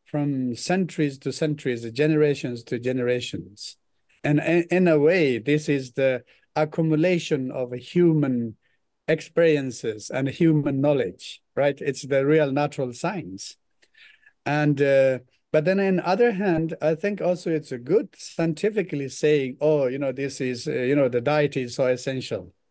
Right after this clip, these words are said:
which is exactly what all traditional <laughs> medicine said, right?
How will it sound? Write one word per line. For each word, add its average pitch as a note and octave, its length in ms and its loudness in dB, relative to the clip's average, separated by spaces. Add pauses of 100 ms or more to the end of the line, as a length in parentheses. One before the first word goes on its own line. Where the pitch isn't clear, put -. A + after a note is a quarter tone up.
(640)
which C#3 260 0
is B2+ 160 0
exactly B2+ 960 -2
what C3 280 0
all C#3 180 4
traditional C3 540 -2
<laughs> C3+ 80 -8
medicine C3 480 -4
said, A#2 380 0
right? C3+ 280 0